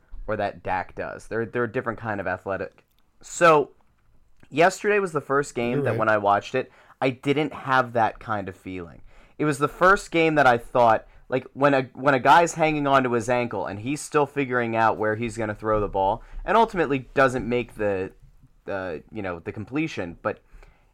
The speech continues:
Speaker 1: but he rifles it off. It was the first game that I didn't have just that overwhelming nervous feeling. Like, I feel that his elusiveness in the pocket and his ability to break, to break tackles, his ability to, to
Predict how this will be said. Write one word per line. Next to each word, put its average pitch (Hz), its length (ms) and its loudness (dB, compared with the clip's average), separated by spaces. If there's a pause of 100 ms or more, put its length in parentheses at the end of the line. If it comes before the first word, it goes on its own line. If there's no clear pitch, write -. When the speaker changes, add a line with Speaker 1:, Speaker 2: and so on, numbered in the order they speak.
(200)
Speaker 1:
but 123 140 -2
he 120 80 -2
rifles 131 440 2
it 120 80 2
off. 113 220 6 (260)
It - 40 -4
was 143 100 -2
the 143 80 -6
first 180 320 0
game 160 200 2
that 131 100 4
I 110 100 4
didn't 127 380 -2
have 110 420 -4
just - 240 -8
that 107 260 0
overwhelming 120 720 2
nervous 104 340 0
feeling. 85 380 -10
Like, 101 140 -4
I 113 60 -2
feel 160 520 0 (640)
that 123 160 0
his 147 200 -2
elusiveness 135 680 -2
in 120 100 -2
the 107 60 -4
pocket 117 400 2
and 104 120 -8
his 117 140 -8
ability 123 440 -2
to 110 60 -2
break, 110 380 -4 (280)
to 113 120 -8
break 117 260 -2
tackles, 113 460 -2
his 104 160 -10
ability 110 520 -4 (440)
to, 127 160 0 (380)
to 123 340 -8